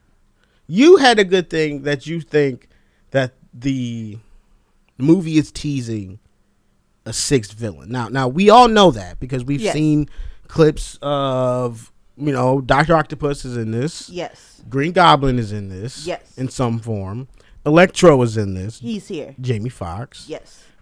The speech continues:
Speaker 1: Uh, there seems to be a shadowy figure in Doc-, uh, in a basement.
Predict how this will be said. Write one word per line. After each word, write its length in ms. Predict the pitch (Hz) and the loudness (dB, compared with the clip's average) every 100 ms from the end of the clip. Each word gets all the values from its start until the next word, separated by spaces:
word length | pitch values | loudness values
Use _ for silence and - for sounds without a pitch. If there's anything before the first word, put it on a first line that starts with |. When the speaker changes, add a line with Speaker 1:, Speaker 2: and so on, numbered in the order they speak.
| - | -10
Speaker 1:
Uh, 200 | 135 139 | -4 -2
there 180 | 139 151 | 2 2
seems 420 | - 226 262 277 | 2 0 2 2
to 120 | - | 0
be 220 | 190 190 160 | -4 0 0
a 100 | 151 | 0
shadowy 680 | - - 185 196 190 170 | -2 0 2 4 2 -2
figure 840 | 156 - 165 135 123 120 113 170 214 _ _ _ _ | -6 2 2 2 -2 -2 -2 -4 -8 _ _ _ _
in 220 | 139 147 | 2 4
Doc-, 300 | 139 135 123 - | 6 4 2 -2
uh, 480 | 139 135 135 131 123 - | 0 2 0 -2 -4 -2
in 340 | 156 143 135 | 0 2 0
a 80 | 123 | 0
basement. 600 | 127 135 143 - 117 131 | 4 2 2 -4 -6 -8